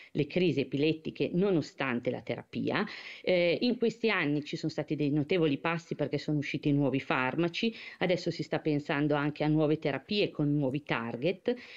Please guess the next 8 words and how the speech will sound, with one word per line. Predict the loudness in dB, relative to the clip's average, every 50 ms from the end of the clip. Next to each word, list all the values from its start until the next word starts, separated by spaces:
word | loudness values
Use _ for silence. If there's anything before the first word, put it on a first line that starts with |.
| -18 -18 -8 -2
Eh, | 2 2 4 4 4 4 4 4 2 2 2 2
esiste | 0 0 0 -2 -4 -2 -2 -2
anche | 0 0 0 0 -2 0 0 0 0 0 -2 -4
un, | -4 -2 0 2
un | 2 2 2 2 0 2
tentativo | 2 0 2 2 0 0 0 0 2 2 2 2
di | 2 2 2 4
riproporre, | 2 2 0 0 -2 -2 -2 0 0 2 4 4 2 2 0 -2 -4 -4